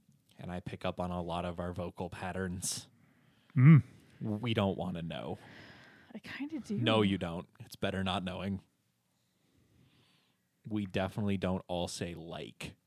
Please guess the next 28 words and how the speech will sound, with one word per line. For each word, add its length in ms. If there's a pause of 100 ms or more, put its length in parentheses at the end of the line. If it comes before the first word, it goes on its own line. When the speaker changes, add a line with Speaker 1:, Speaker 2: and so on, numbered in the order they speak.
(420)
Speaker 3:
Oh. 200
Speaker 1:
a 120
lot. 640 (220)
Speaker 3:
I 100 (140)
definitely 640
know 260
that 200
one. 320 (160)
Speaker 1:
Uh-huh. 460 (880)
Speaker 2:
Hmm. 160 (1500)
Speaker 1:
Yeah, 140
we, 300
we 280
misuse 760
the 80
word 360
"like" 480
so 400
badly. 600 (120)
Speaker 3:
Mm-hmm. 460 (720)
Speaker 1:
I 60
think 280
we've 140
fed 280
off 220
each 140
other, 220
too. 340